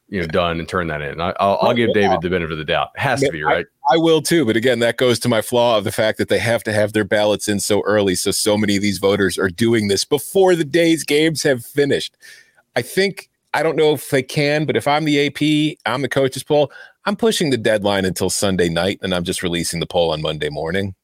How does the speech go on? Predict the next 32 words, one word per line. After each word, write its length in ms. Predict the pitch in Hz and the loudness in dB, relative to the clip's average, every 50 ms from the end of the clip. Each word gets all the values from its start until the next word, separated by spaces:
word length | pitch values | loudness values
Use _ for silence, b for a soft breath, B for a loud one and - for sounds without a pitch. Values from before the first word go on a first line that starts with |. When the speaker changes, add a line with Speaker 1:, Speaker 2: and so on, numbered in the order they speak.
| _ | _
Speaker 2:
'Cause, 200 | - 139 135 135 | -4 -2 -2 0
I 40 | 151 | 0
mean, 220 | 160 160 160 151 | 0 0 0 0
why 120 | 139 156 185 | 2 2 2
are 60 | 220 | 2
you 140 | 240 208 180 | 2 2 2
releasing 320 | 160 143 143 147 - 143 123 | 2 2 2 2 0 0 -2
a 40 | 107 | 0
poll 240 | - 131 127 127 123 | 0 2 2 4 4
on 80 | 113 95 | 2 0
Sunday 280 | - 120 117 117 117 | 0 0 0 0 0
morning 300 | 113 104 107 113 110 101 | 2 2 2 2 2 2
right 180 | 95 101 104 92 | 2 0 0 -2
before 260 | 92 - - 107 104 | -4 -4 0 0 2
N 60 | 104 98 | 2 0
F 120 | 87 - | 0 2
L 120 | 98 98 98 | 0 0 0
kickoff 420 | - - 95 - 98 92 87 - | 0 -2 0 0 0 0 0 -2
anyway? 360 | 82 80 80 78 67 57 55 - _ _ _ _ _ _ _ _ _ _ _ _ _ _ _ _ _ _ 120 | -4 -6 -6 -6 -6 -8 -10 -12 _ _ _ _ _ _ _ _ _ _ _ _ _ _ _ _ _ _ 0
Speaker 1:
Well, 180 | 117 117 117 | 2 2 2
because 240 | 104 113 - 127 117 | 2 0 0 0 -2
it 60 | 120 | 0
comes 200 | - 143 131 123 | 0 0 2 2
out 80 | 127 110 | 2 4
early 240 | 95 120 117 110 110 | 4 4 4 4 2
enough 220 | 107 104 101 - | 2 0 0 -2
to 80 | - 98 | -4 -2
where 140 | 98 101 98 | -2 0 0
the 60 | 92 | 2
aggregators 680 | 95 95 101 95 95 92 90 95 95 90 92 90 - - | 0 0 -2 -4 -6 -4 -2 -2 0 0 -2 -4 -4 -4
get 160 | - 98 90 | -2 -2 0
it 160 | 90 85 73 | 0 -4 -4